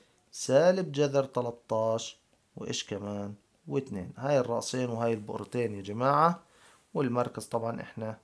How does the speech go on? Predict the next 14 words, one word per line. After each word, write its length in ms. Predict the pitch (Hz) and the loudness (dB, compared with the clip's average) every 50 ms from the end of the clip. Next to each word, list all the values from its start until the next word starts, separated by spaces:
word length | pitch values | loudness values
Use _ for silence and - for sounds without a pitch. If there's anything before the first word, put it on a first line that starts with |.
| _ _ _ _ _ _ _ _ - | _ _ _ _ _ _ _ _ -6
كاتبينه 420 | - 113 101 101 104 120 117 113 | -6 -6 -4 -4 -4 -2 -2 -2
فوق 320 | 104 - - 113 110 - - | -4 -2 0 0 2 2 0
اللي 140 | 117 107 | 0 -2
هو 160 | 107 107 110 107 | 0 0 0 0
سالب 380 | - - 107 101 101 101 95 | 0 -2 -2 -4 -4 -6 -6
واحد 420 | 98 101 101 98 95 - - 101 101 - - - - 208 143 | -6 -6 -6 -6 -6 -8 -8 -10 -10 -12 -18 -20 -20 -12 -8
واتنين. 340 | 131 131 127 - 98 92 92 - - - - _ _ _ - | -8 -8 -8 -8 -12 -12 -12 -14 -18 -20 -20 _ _ _ -8
يبقى 300 | - 135 - 127 127 131 | -4 0 2 4 6 6
هدول 240 | 123 135 139 127 110 | 8 8 6 6 6
الرأسين 800 | 107 98 101 110 - - - 127 131 139 156 175 196 220 214 - - _ _ _ _ _ _ _ _ _ _ _ _ _ _ _ _ _ _ _ _ _ _ _ _ _ _ _ _ _ _ _ _ _ _ _ _ _ _ _ _ _ - - - - - _ _ _ _ - | 2 2 2 2 2 4 6 6 8 8 8 8 8 6 4 0 -6 _ _ _ _ _ _ _ _ _ _ _ _ _ _ _ _ _ _ _ _ _ _ _ _ _ _ _ _ _ _ _ _ _ _ _ _ _ _ _ _ _ -20 -20 -20 -20 -20 _ _ _ _ 2
وهدول 360 | 131 127 123 123 123 117 117 | 4 4 6 4 2 0 0
إيش؟ 400 | 113 107 104 104 104 - - - _ _ _ _ _ _ _ _ _ _ - | 2 2 2 2 0 -2 -8 -12 _ _ _ _ _ _ _ _ _ _ -10
وهدول 560 | 110 107 107 98 101 101 101 98 98 98 98 - - - _ - - - - _ _ - | -8 -6 -4 -4 -2 -2 -2 -2 -4 -6 -8 -10 -16 -20 _ -20 -20 -20 -20 _ _ -6
البؤرتين. 520 | 127 117 107 120 - - - - - - | -6 -4 -4 -4 -4 -6 -8 -12 -14 -18